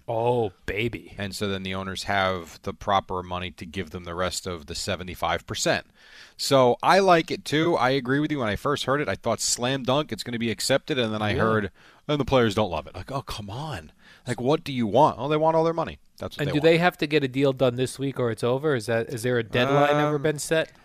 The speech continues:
Speaker 2: There's not a deadline, but you're getting pretty goofy. I mean, yes, you could theoretically play forty-eight games,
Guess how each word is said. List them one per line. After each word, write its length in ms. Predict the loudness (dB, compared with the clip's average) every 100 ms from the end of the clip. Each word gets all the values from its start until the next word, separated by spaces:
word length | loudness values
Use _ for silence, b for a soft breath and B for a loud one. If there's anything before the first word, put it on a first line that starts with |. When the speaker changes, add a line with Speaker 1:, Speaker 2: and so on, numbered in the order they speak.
| b
Speaker 2:
There's 200 | -12 -8
not 200 | -2 2
a 40 | 2
deadline, 540 | 2 2 2 0 -2
but 160 | -6 -6
you're 80 | -4
getting 240 | -2 -2
pretty 240 | -2 -2 0
goofy. 580 | 0 -2 -2 -6 -4
I 120 | -4 -2
mean, 400 | -2 -4 -6 -8 2
yes, 320 | 4 4 0
you 80 | -4
could 200 | -6 -4
theoretically 500 | -2 0 0 -4 -8
play 200 | -4 -6
forty-eight 600 | -6 -2 0 2 2 0
games, 480 | -6 -8 -8 -8